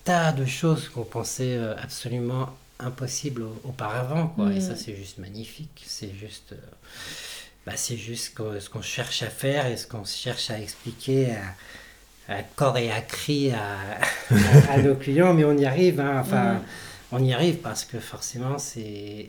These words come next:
Speaker 1: après, ça de-, ça devient une telle, une telle... évidence pour la
Speaker 2: Mais c'est
Speaker 1: personne.
Speaker 2: ça, en fait. Je pense qu'une fois qu'on l'a vécu une fois et que ça a été, euh, c'est assez, c'est quand même fort, je trouve, comme expérience, euh.
Speaker 1: Oui.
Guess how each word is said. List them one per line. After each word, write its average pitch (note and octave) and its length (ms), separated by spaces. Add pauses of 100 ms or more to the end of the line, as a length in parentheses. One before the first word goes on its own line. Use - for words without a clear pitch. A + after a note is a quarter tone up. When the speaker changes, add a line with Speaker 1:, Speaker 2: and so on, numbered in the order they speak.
(120)
Speaker 1:
après, B2 260
ça C3 160
de-, B2+ 160
ça A#2+ 180
devient B2 400
une C3 220
telle, D#3 240
une D3 160
telle... D#3+ 180
évidence D#3 460
pour - 160
la A#2 80
Speaker 2:
Mais - 80
c'est C#3 100
Speaker 1:
personne. C#3 320
Speaker 2:
ça, A#3 140
en A#3+ 100
fait. - 420 (100)
Je - 120
pense G#3 200
qu'une G3 180
fois A3 200
qu'on G#3 140
l'a E3+ 280
vécu G3 460
une G3 200
fois G#3 520
et E3+ 80
que E3 360
ça E3 260
a E3 160
été, F3 460
euh, D#3+ 240 (840)
c'est - 140
assez, F#3 260
c'est G3 160
quand A3 140
même C#4+ 220
fort, D4 380
je - 60
trouve, G#3+ 220
comme F#3+ 180
expérience, F3+ 840
euh. D#3+ 420
Speaker 1:
Oui. E3 60